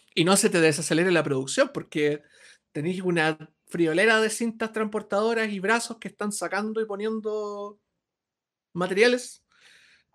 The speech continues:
y haciendo funcionar la máquina que tú estás haciendo al final, pues, weón. Y esa máquina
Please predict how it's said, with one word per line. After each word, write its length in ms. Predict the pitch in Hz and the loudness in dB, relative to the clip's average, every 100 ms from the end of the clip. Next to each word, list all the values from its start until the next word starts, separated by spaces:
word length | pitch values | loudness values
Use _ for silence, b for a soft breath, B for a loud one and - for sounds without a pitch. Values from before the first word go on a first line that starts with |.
| _ _ | _ _
y 140 | 156 160 | -6 -2
haciendo 300 | 151 208 180 | 2 2 2
funcionar 560 | 170 165 185 214 202 | 0 2 4 4 2
la 200 | 180 156 | -2 -2
máquina 380 | 160 214 247 226 | 0 0 0 0
que 80 | 214 | 0
tú 80 | 220 | -2
estás 160 | 220 | -2
haciendo 320 | 220 403 349 | -4 -4 -6
al 60 | 339 | -4
final, 240 | 403 - - | -4 -6 -10
pues, 140 | - | -12
weón. 180 | 131 - _ _ | -12 -12 _ _
Y 140 | 156 | -8
esa 180 | 151 147 | -6 -6
máquina 440 | 160 170 165 160 | -4 -4 -2 -2